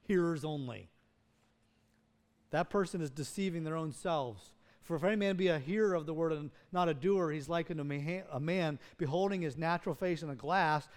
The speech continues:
For he beholdeth himself, and he goeth his way, and straightway forgetteth what manner of a man he was." There's a lot of you like that today. <laughs> I saw you. You came out of your cabin, and you looked like you got hit by a truck.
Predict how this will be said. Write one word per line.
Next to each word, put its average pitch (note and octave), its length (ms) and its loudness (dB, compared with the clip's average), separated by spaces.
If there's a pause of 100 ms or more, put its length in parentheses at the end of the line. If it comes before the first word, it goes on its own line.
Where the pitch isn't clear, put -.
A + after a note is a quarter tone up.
(100)
For E3 120 0
he D3+ 80 4
beholdeth F#3 420 6
himself, E3 520 2 (180)
and E3+ 100 -2
he E3 100 2
goeth G#3+ 320 6
his A#3+ 140 0
way, E3 320 2 (140)
and D3+ 100 -4
straightway F#3 520 2
forgetteth F#3 520 2
what D#3+ 160 0
manner E3 260 -2
of E3 40 0
a D#3+ 60 -2
man D#3+ 180 -4
he D#3+ 80 -4
was." C3 480 0 (640)
There's C#3 140 -4
a C#3+ 40 -8
lot E3+ 140 4
of D3+ 80 0
you C3+ 100 -4
like B2+ 200 -2
that B2+ 180 -2
today. D3+ 440 0
<laughs> - 60 -20 (920)
I D3 60 -2
saw E3+ 280 2
you. C#3+ 120 -2
You A#2+ 140 -6
came D#3+ 180 -2
out E3 140 2
of D#3+ 40 0
your C#3+ 120 -2
cabin, D#3+ 400 0
and C3+ 120 -6
you C#3 80 -2
looked D3+ 140 -4
like C#3+ 80 -6
you C#3 80 -4
got C3+ 100 -2
hit D#3 120 -4
by C3 120 -2
a A#2 40 -4
truck. D3 440 -4